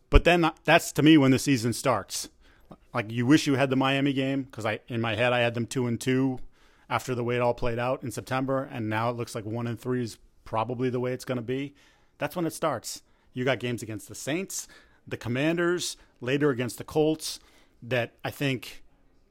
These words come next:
um, you have to have. There's no, like, eh, Pittsburgh, these are all games that I think you, well, maybe if they lose one of those, they'll be fine.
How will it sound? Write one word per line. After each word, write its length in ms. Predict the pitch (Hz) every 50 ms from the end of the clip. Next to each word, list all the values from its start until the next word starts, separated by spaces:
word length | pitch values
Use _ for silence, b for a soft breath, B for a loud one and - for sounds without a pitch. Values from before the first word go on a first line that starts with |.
| _ -
um, 500 | 123 113 110 107 107 107 104 104 104 101 - _ _ _ - - - _ _ _ _ _ _ _
you 120 | 123 120 104
have 180 | 123 123 - -
to 60 | 110
have. 480 | 107 113 113 104 98 98 - - - _ _ - -
There's 180 | 131 - - -
no, 400 | 143 131 131 131 127 123 117 - - - - - _ - - - -
like, 300 | - 120 - - - - -
eh, 80 | 87 - - - - - _ _ _ _
Pittsburgh, 480 | - 139 139 - - - 143 139 135 127 117
these 320 | 113 117 123 135 151 - 139
are 80 | 147
all 140 | 139 135 131
games 300 | 120 135 139 135 127 -
that 100 | 135 123
I 80 | 117 117
think 200 | - 131 101 107
you, 120 | 117 110 B B B B B _
well, 100 | - 175
maybe 240 | 175 175 185 190 175
if 80 | -
they 120 | - 151 143
lose 200 | 143 143 117 107
one 260 | 113 123 135 151 156
of 60 | 156
those, 280 | 143 151 151 151 143 113
they'll 120 | 139 139
be 100 | 131 143
fine. 360 | 131 - 139 135 135 135 123